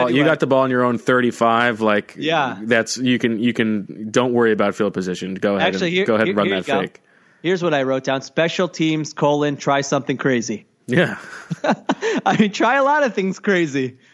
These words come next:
Speaker 2: Onside kick, you like, yeah.
Speaker 1: I don't think they have to go, like, y-, you know, completely throwing the book away, but yeah, cook up a, cook up a few little things.
Speaker 2: Yeah, do, I would be disappointed if they didn't do one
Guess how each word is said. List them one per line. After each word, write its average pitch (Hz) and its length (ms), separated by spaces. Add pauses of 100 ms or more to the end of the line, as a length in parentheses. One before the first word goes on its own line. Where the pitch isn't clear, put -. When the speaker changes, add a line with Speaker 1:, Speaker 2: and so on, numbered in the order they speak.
(200)
Speaker 2:
Onside 202 480
kick, 220 200
you 208 100
like, 160 300
yeah. 196 180
Speaker 1:
I 240 60
don't 247 160
think 165 160
they 143 80
have 120 380
to 117 100
go, 110 220
like, 98 360 (160)
y-, 107 80
you 110 260
know, 95 120
completely 127 560
throwing 110 240
the 104 60
book 98 200
away, 98 220
but 120 240
yeah, 170 280 (360)
cook 196 200
up 196 140
a, 180 80
cook 208 240
up 185 100
a 180 60
few 185 220
little 180 160
things. 160 520 (360)
Speaker 2:
Yeah, 139 220 (100)
do, 160 480 (460)
I 175 160
would 202 200
be 190 100
disappointed 156 680
if 127 120
they 131 100
didn't 131 220
do 135 160
one 135 600